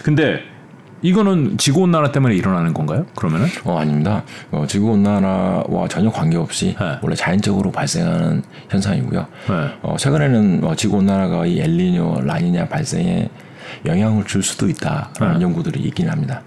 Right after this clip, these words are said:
Speaker 2: 하지만
Speaker 1: 아.
Speaker 2: 이 지구 온난화 자체가 엘니뇨를 만들어내고 그러진 않습니다.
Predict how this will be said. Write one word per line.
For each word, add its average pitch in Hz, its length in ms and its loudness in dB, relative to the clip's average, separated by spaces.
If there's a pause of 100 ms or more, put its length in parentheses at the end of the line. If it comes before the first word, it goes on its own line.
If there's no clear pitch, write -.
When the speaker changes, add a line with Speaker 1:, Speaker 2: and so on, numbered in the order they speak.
Speaker 2:
하지만 85 260 0
Speaker 1:
아. 76 340 -4
Speaker 2:
이 95 80 -2
지구 107 220 0
온난화 104 200 2
자체가 80 680 -4
엘니뇨를 151 680 0
만들어내고 76 520 -2
그러진 139 240 -6
않습니다. - 340 -6